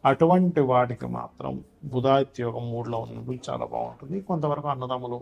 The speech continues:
అక్క చెల్లెలు వరుస వాళ్ళ వల్ల కూడా కొన్ని కొత్త విషయాలు తెలియడము, తద్వారా మీకు మంచి జరగడం అనేటువంటి చాలా స్పష్టంగా చూపిస్తుంది. ఇక మీరు ఎక్కువగా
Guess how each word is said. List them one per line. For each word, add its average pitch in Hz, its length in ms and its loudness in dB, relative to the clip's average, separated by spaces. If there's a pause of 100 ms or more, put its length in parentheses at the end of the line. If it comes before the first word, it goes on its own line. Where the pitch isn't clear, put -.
అక్క - 180 -10
చెల్లెలు 120 320 -6
వరుస 123 260 -8
వాళ్ళ 123 280 -2
వల్ల 117 200 -4
కూడా 139 300 -2 (800)
కొన్ని 143 380 2
కొత్త 123 260 -4
విషయాలు 120 400 -2
తెలియడము, 110 520 -4 (100)
తద్వారా 147 520 8
మీకు 131 520 0
మంచి 123 380 -10
జరగడం 117 300 -6
అనేటువంటి 117 420 -10
చాలా - 100 -4
స్పష్టంగా - 480 -10
చూపిస్తుంది. 156 440 -6
ఇక 160 80 -2
మీరు 143 180 -2
ఎక్కువగా 143 460 0